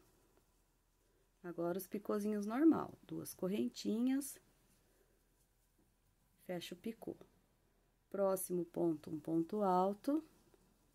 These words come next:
Uma, duas correntinhas.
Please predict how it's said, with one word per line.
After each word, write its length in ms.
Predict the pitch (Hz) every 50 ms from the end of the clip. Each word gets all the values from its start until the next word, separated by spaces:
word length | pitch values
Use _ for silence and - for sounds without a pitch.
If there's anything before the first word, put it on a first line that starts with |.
| _ _ _ _ _ _ _ _ _ _ _ _ _ _ _ _ _ _ -
Uma, 560 | 190 196 202 214 226 220 220 220 226 226 214 - _ -
duas 380 | 175 175 170 165 160 156 -
correntinhas. 1160 | - - 175 165 170 180 185 190 185 - - - 202 214 226 233 233 240 247 240 - - -